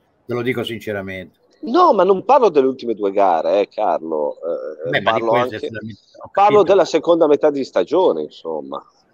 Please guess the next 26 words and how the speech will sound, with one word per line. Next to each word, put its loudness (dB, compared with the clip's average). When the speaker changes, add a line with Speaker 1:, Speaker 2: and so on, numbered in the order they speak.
Speaker 1:
Eh, -4
stagione -4
qualcosa -4
hanno -6
fatto, -4
però -8
non -8
hanno -8
tirato -6
fuori -8
un -10
ragno -4
dal -10
buco. -8
Speaker 2:
No, 4
Speaker 1:
E 2
Speaker 2:
ma 4
Speaker 1:
lo 4
Speaker 2:
non 6
gli 2
è 4
Speaker 1:
riconosco 2
Speaker 2:
andato 0
Speaker 1:
fino -18
a -16
fondo. -10